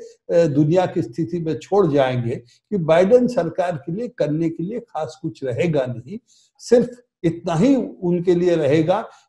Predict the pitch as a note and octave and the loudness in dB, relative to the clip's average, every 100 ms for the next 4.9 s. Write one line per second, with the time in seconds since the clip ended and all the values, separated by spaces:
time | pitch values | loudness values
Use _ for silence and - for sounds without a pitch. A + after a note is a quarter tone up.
0 | - F#3 D3 G3+ - C#3 C#3+ F3 A3 D3+ | -6 -4 2 4 4 2 2 4 4 4
1 | C3 C#3+ F3 F#3+ D#3+ D3+ B2+ D3+ F#3+ D3+ | 4 4 4 4 4 2 2 4 4 4
2 | C#3 B2+ G3+ A#3 - _ G#3 - - C#4+ | 4 2 -4 -8 -12 _ -2 -2 -2 0
3 | F3 E3 F3+ G#3+ F#3 F#3 F3+ - E3+ F3 | 2 2 2 2 0 -4 -6 -4 -2 0
4 | D3+ C#3+ D#3 C3+ D3+ C#3 C#3+ F#3 A#3+ | 0 2 2 2 0 -2 -4 -4 -4